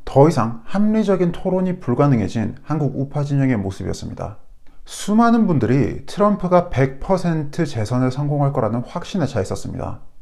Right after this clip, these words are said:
여론조사도, 언론도, 전문가도, 기관도 모두 좌편향되어서 믿을 수 없다며 유튜브 등을 중심으로 퍼지는 이야기들에만 심취한 까닭입니다.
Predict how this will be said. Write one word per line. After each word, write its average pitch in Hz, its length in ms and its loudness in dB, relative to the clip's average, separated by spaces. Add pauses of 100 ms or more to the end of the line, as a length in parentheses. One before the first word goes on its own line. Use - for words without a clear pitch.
(300)
여론조사도, 170 1000 6
언론도, 139 680 4
전문가도, 135 840 2
기관도 139 720 2
모두 165 360 8
좌편향되어서 135 1000 2
믿을 120 360 0
수 139 200 -2
없다며 107 680 0 (300)
유튜브 180 440 2
등을 151 240 4
중심으로 123 580 0
퍼지는 120 400 -2
이야기들에만 98 560 0
심취한 107 400 -4
까닭입니다. 98 680 -6